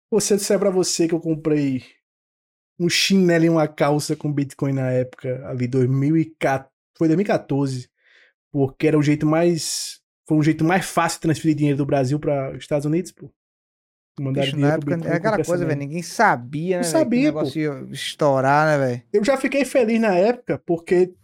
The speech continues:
Speaker 1: tinha loja lá que aceitava esse negócio.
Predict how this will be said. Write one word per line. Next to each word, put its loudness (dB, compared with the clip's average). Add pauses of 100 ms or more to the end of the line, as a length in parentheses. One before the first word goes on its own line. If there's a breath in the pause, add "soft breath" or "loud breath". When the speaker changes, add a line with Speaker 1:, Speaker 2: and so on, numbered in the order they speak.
(200)
Speaker 1:
tinha 2
loja 4
lá 2
que -2
aceitava 0 (160)
esse -10
negócio. -4